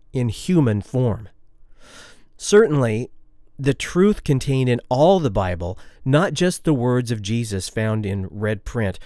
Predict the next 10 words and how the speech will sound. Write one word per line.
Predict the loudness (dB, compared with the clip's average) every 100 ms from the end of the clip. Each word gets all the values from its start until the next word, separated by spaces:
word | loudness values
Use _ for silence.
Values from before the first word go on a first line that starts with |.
| -20 -6
are | -4 0
all | 4 4 4
a |
part | 0 0 2 2
of | -2
the | -4
divine | -4 -6 -2 -2 0 -2
expression | -6 -4 -2 -2 -2 -4
of | -4 -2
God | 0 0 -2 -6